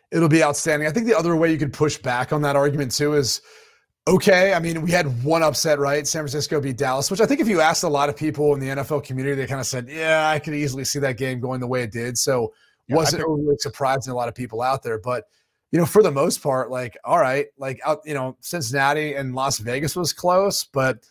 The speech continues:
Speaker 1: you know, the Cardinals at the five seed, they got blown out. You look at the other side, um, and the Patriots got blown out. It's kinda like, all right, maybe the five and six seeds didn't deserve to be in there either, right? If you're gonna make that argument. So
Speaker 2: Right.
Speaker 1: I'm with you. I love more football. I think we're only,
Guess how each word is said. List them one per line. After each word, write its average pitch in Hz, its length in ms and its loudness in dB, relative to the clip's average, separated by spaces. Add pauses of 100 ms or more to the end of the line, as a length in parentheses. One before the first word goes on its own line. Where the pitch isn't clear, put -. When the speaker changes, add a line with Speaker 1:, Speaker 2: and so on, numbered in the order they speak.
(300)
Speaker 1:
you 143 80 -2
know, 156 60 2
the 135 100 0
Cardinals 160 400 2
at 165 60 -2
the 156 80 -6
five 139 320 0
seed, 139 280 -6
they 131 160 -4
got 127 180 0
blown 113 220 -6
out. 117 320 -4
You 135 80 -6
look 147 160 0
at 147 120 0
the 135 120 -2
other 135 160 0
side, 127 560 0 (120)
um, 117 560 -4
and 123 440 -4
the 135 80 -6
Patriots 147 420 0
got 117 220 -2
blown 120 280 -2
out. 120 300 -2
It's - 120 -4
kinda 160 160 2
like, 139 200 2
all 170 60 2
right, 147 300 2 (460)
maybe 180 200 0
the - 80 0
five 160 280 2
and 147 80 -8
six - 240 -4
seeds 147 240 -6
didn't 165 120 -4
deserve 147 280 -2
to 135 60 -4
be 151 120 -2
in 151 80 -2
there 127 120 -6
either, 151 280 0
right? 139 180 0
If - 100 -4
you're 147 60 -4
gonna 151 100 -2
make 131 160 -6
that 131 160 -2
argument. 165 420 -2
So 151 160 0
Speaker 2:
Right. 143 140 2
Speaker 1:
I'm 185 140 2
with 180 160 -6
you. 175 260 0 (300)
I 175 60 0
love 175 180 4
more 165 160 0
football. 156 600 2 (100)
I - 20 -2
think 214 120 4
we're 190 100 4
only, 180 320 0